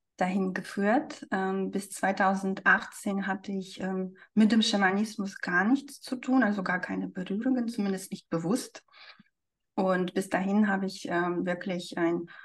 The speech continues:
ganz normales irdisches Leben geführt, äh, und ich war immer sehr, sehr, ähm, zielorientiert, leistungsorientiert. Ich hatte immer für alles einen Plan,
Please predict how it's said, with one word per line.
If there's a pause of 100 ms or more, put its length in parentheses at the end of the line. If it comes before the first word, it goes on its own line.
(180)
ganz
normales
irdisches
Leben
geführt,
äh,
und
ich
war
immer
sehr,
sehr, (480)
ähm,
zielorientiert,
leistungsorientiert.
Ich
hatte
immer
für
alles
einen
Plan,